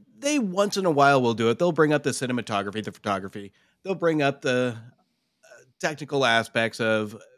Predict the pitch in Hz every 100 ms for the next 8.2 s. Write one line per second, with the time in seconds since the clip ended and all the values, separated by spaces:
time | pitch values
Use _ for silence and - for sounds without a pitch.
0 | _ - - 135 - - 113 110 123 107
1 | 98 95 160 156 160 185 196 226 226 170
2 | - 160 147 123 107 107 143 151 277 269
3 | 208 127 135 127 127 117 110 110 107 113
4 | 110 127 - - _ _ - 180 180 214
5 | 220 - 196 185 185 180 - _ _ _
6 | 147 147 135 143 127 135 113 113 120 123
7 | - 170 127 - 185 196 165 - 139 127
8 | 120 113